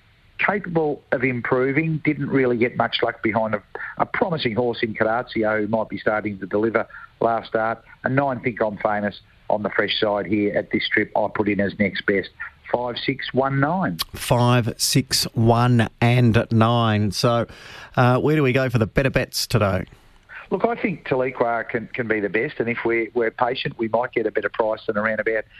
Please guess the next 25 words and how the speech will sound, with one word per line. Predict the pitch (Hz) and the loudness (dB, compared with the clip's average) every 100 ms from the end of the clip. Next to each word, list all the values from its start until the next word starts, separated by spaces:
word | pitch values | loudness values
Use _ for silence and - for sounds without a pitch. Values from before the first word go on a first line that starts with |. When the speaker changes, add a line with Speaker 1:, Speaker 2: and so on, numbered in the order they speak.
| - _ | -20 _
Speaker 1:
the | 117 113 | 0 2
even | 107 | 2
money. | 107 127 151 | 0 0 0
But | 147 - - - - | -2 -4 -10 -18 -4
I'm | 165 | 0
not | 170 - - | 0 -2 -6
disappointed | - 143 101 113 117 | -4 -2 0 0 2
with | 113 110 | 0 0
that | 98 | 0
price. | 110 101 - | -2 -2 -2
I | 107 | -4
think | 127 117 - _ | -2 -4 -8 _
on | - 120 120 | -2 0 0
what | 127 - | 0 0
she's | - 117 107 | -2 0 -2
capable | - 117 120 - 117 | 0 0 -2 -2 0
of | 110 95 | 0 0
doing, | 110 120 110 | 0 2 0
I | 101 | 0
think | 117 95 | -2 0
that's | 110 - | 0 0
a, | 107 - - - | -2 -6 -12 -4
a | - | -4
fair | - 120 110 | 0 0 0
price | - 110 | 0 0